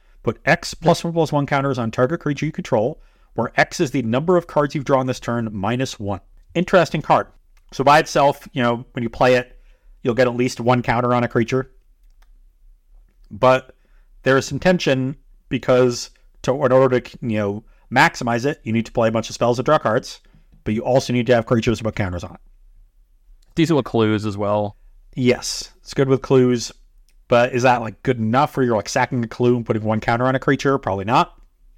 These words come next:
Speaker 1: Um, I don't think it's powerful enough for constructed. Probably a very good limited card where,
Speaker 2: Yes.
Speaker 1: like,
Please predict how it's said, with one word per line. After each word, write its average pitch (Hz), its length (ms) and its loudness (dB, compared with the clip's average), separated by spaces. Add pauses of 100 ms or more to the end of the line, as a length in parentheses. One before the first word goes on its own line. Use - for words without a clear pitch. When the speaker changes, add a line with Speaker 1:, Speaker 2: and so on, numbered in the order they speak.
(600)
Speaker 1:
Um, 110 520 -2
I 123 80 0
don't 143 260 0
think 143 140 -2
it's 147 80 -8
powerful 139 420 0
enough 139 260 -2
for 131 140 2
constructed. 135 680 -2 (240)
Probably 175 340 6
a 160 60 4
very 139 400 4
good 131 140 2
limited 104 300 -4
card 78 220 -14 (640)
where, 110 140 4
Speaker 2:
Yes. 107 100 4
Speaker 1:
like, 101 200 -4